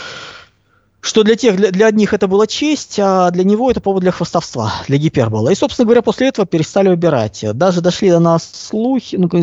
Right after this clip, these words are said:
не слухи, а, м, фразы, там, э, поэта м-, местного Платона, не тот, который философ, по-, ну, как бы, имя распространённое всё-таки было.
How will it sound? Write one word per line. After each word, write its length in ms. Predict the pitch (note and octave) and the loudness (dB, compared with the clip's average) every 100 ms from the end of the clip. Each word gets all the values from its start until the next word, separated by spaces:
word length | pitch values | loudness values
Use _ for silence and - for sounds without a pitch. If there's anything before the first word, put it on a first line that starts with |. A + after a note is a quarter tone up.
| E3+ E3 | 2 2
не 340 | D#3 F3 F3+ | 2 2 4
слухи, 360 | F#3 C4 B3 D3 | 4 2 2 2
а, 80 | B2+ | 2
м, 400 | B2 C3+ D#3+ - | 0 -2 -6 -10
фразы, 880 | - - A#3 B3 F#3 D#3+ C#3 B2 A#2+ | -8 0 2 2 2 2 2 0 -2
там, 180 | A#2+ - - | -4 -8 -8
э, 380 | - - A#2+ B2 | -8 -6 -4 -2
поэта 380 | F#3 A3+ C4 G#3+ | 2 2 2 2
м-, 260 | G3+ F3 F3 - - | 2 0 -2 -8 0
местного 380 | F#3+ F3+ F#3 | 2 2 0
Платона, 640 | F3 F3 F3+ F#3+ F#3 E3 D3 - _ - - _ - | 2 0 2 2 2 2 -2 -6 _ -20 -20 _ -4
не 120 | G3 | -2
тот, 160 | C4 | -2
который 260 | G3+ F3 E3 | -2 -2 -2
философ, 720 | - E3 E3 D#3+ D#3 D#3 - - - _ | -2 0 0 0 -4 -6 -12 -20 -20 _
по-, 100 | F3+ | 2
ну, 120 | F3+ | 2
как 140 | D3 | 2
бы, 100 | C#3 | 2
имя 140 | C3+ A#2 | 2 0
распространённое 540 | - - G3 B3 B3+ | -2 -2 2 2 2
всё-таки 280 | - G#3+ A3 | 0 -2 -2
было. 540 | G3 G#3 G3 E3 D#3 | 2 4 4 4 2